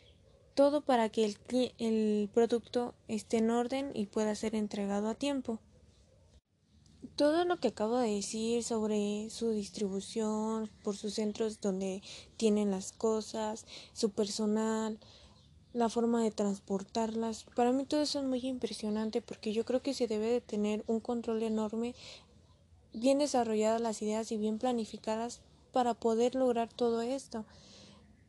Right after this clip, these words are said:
Como lo mencioné al principio de la, del audio,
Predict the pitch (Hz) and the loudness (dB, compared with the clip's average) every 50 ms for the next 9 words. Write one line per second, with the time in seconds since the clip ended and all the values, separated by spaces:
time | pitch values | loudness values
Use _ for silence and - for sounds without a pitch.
0 | - - - 285 277 269 269 269 269 269 262 262 262 254 254 254 247 240 - 254 | -10 -2 2 2 2 4 2 2 4 4 4 4 2 2 2 0 0 0 -2 -2
1 | 254 269 285 277 - 330 339 330 311 - 269 - - 277 277 277 254 220 202 202 | -2 -2 -2 -4 -4 -4 -4 -4 -6 -8 -10 -6 -2 0 2 2 2 2 0 0
2 | 202 208 220 269 277 - - - - _ _ _ - - - 220 214 220 220 226 | -2 -2 -4 -8 -14 -20 -20 -20 -20 _ _ _ -14 -10 -6 -4 -2 -2 -2 -2
3 | 226 240 262 285 302 330 | -2 -4 -4 -6 -6 -8